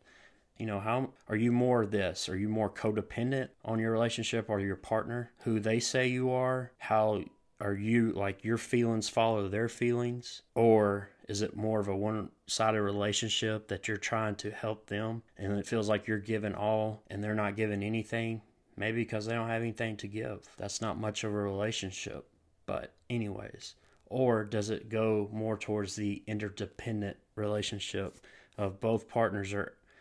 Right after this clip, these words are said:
are mutually relying on each other? And there's a safe bond that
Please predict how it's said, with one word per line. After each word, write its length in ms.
are 80
mutually 440
relying 480
on 160
each 200
other? 320
And 380
there's 180
a 60
safe 420
bond 380
that 200